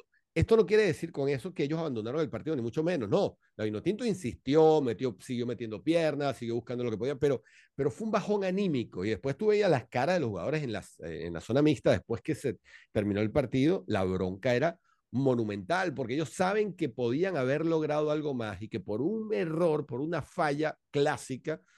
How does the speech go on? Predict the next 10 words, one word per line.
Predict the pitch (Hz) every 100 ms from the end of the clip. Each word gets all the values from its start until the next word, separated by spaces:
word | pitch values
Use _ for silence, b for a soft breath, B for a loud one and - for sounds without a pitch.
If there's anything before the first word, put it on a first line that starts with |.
| b -
lamentablemente | 90 92 95 113 131 156 143 110 -
en | 90
nuestras | 92 95 - 87 -
selecciones, | 120 123 - 180 117 92 b b b b
se, | - 120 107 -
se | - 117
consigue | 107 110 107 110
finalmente | 127 113 107 113 117
esa | 117 101
derrota. | 104 165 139 110